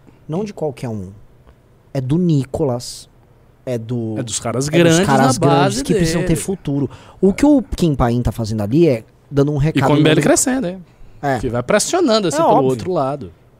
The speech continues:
Speaker 1: O que eles tão fazendo é o seguinte, ele quer constranger esses caras até um ponto que um ca-, um desses caras, o primeiro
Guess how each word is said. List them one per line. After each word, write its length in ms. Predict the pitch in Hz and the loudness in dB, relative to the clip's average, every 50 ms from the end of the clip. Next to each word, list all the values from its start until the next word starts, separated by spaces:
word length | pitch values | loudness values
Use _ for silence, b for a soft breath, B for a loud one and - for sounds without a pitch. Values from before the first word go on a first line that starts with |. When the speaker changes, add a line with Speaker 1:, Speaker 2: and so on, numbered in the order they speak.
| _ _ | _ _
Speaker 1:
O 60 | 170 - | -6 -4
que 80 | - | -4
eles 120 | 247 226 - | -4 -2 -2
tão 100 | 247 247 | -4 -2
fazendo 320 | - 214 175 139 160 214 | 0 0 0 0 0 -2
é 40 | 254 | -2
o 20 | 247 | -4
seguinte, 260 | - - 226 185 - | -4 -4 -2 -2 -2
ele 80 | 156 | -2
quer 100 | - 185 | -4 -4
constranger 440 | - - 202 190 - - 175 151 139 | -4 -2 -4 -2 0 0 0 0 0
esses 240 | 135 - - 113 - | 0 -2 -4 -10 -8
caras 420 | - 135 156 196 175 - - - B B B B B B - | -6 -4 -2 -2 -2 -4 -6 -10 B B B B B B -8
até 180 | 269 - - | -6 -4 -4
um 80 | - 147 | -4 -6
ponto 300 | 127 156 156 160 160 - | -4 -6 -6 -6 -6 -8
que 80 | - 190 | -6 -6
um 240 | 190 185 185 175 160 | -4 -2 -2 -4 -4
ca-, 160 | - 170 139 | -4 -6 -6
um 120 | 147 139 | -6 -4
desses 180 | 135 123 - - | -6 -6 -6 -6
caras, 260 | - 170 165 160 151 | -4 -4 -2 -2 -4
o 120 | 156 - - | -6 -4 0
primeiro 440 | - 190 190 185 208 214 214 196 | 2 4 4 6 4 4 2 0